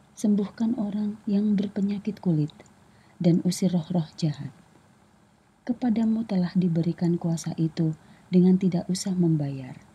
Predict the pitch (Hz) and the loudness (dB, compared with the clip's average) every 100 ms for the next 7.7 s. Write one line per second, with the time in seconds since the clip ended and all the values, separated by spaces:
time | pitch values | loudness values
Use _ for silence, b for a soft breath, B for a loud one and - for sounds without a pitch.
0 | - - - _ _ 156 156 156 170 160 | -20 -20 -20 _ _ 0 0 0 -2 -2
1 | 156 151 - 147 151 - - - 196 190 | -2 -6 -4 -6 -6 -12 -20 -8 2 4
2 | 190 185 180 170 175 190 196 190 185 180 | 6 4 2 2 0 0 2 2 4 2
3 | - 170 170 170 165 156 156 - - 180 | 0 -2 0 2 2 2 2 0 -12 2
4 | 180 180 185 175 160 156 151 131 120 - | 4 6 4 4 2 2 -2 -4 -8 -16
5 | - - _ _ _ _ _ _ b b | -20 -20 _ _ _ _ _ _ b b
6 | b - 214 247 262 240 220 214 202 190 | b -2 2 4 4 2 2 2 4 4
7 | 185 180 - 160 147 135 | 4 2 0 -2 -2 -4